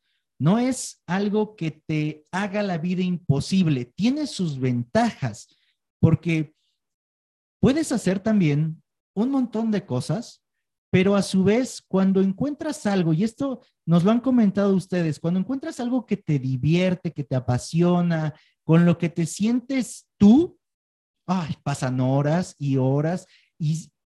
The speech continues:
y ocurren cosas extraordinarias, cosas maravillosas, producto de que también,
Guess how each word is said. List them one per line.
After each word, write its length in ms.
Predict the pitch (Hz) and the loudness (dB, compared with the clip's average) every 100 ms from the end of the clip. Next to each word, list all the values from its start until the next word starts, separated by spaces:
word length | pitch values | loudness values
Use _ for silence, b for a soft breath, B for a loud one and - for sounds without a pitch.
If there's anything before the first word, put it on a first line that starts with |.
| - | -12
y 160 | 135 156 | 0 0
ocurren 440 | 151 262 330 330 | 2 0 0 -2
cosas 800 | - 254 311 302 302 - - _ _ _ - | -2 -2 -2 -4 -6 -18 -20 _ _ _ -6
extraordinarias, 1200 | 170 165 - - 165 151 147 156 254 277 208 170 | -2 -2 -4 -4 0 0 2 2 2 0 0 -2
cosas 260 | - 208 254 | -4 -4 -2
maravillosas, 720 | 220 165 143 147 202 233 240 b b b _ _ | 0 0 -2 -2 -4 -6 -10 b b b _ _
producto 460 | - 196 277 - 320 | 2 4 0 0 -2
de 120 | 302 | -2
que 80 | 214 | -4
también, 580 | - 185 196 254 240 | -4 -2 0 0 -2